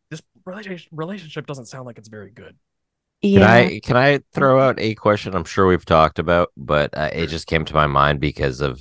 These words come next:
Speaker 2: uh, this line of conversation,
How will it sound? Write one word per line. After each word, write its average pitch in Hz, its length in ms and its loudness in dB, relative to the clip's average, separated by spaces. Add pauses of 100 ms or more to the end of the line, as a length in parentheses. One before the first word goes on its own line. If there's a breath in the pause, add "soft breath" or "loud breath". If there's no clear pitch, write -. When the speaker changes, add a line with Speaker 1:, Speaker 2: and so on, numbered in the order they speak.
Speaker 2:
uh, 62 320 -4 (160)
this 73 320 -4 (180)
line 73 320 2
of 71 120 -6
conversation, 71 880 -4